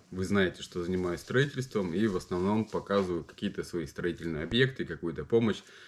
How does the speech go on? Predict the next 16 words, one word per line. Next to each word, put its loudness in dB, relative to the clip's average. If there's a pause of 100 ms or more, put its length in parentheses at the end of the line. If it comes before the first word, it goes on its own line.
(500)
Вот, 2
э, 4
на 4
себя 4
руки 0
постоянно 2
не -2
доходят. 4
Да, 2
показываю -2
строительство -2
бани 0
у -6
себя -6
на -4
участке, 0